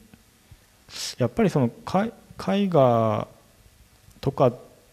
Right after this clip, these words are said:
ていうことにこだわってなかったので、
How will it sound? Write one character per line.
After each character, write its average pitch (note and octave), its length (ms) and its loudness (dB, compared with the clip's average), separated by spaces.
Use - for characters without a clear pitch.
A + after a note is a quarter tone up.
て B2 100 -2
い A#2+ 420 2
う A#2 40 -2
こ - 180 -2
と C#3+ 180 -2
に C3 120 -2
こ - 240 6
だ C#3+ 200 2
わ D3 200 -2
っ - 40 -8
て - 180 0
な C3+ 140 2
か D#3 120 2
っ A#2 100 -4
た A2+ 140 -10
の G2+ 200 -10
で、 C#3 380 0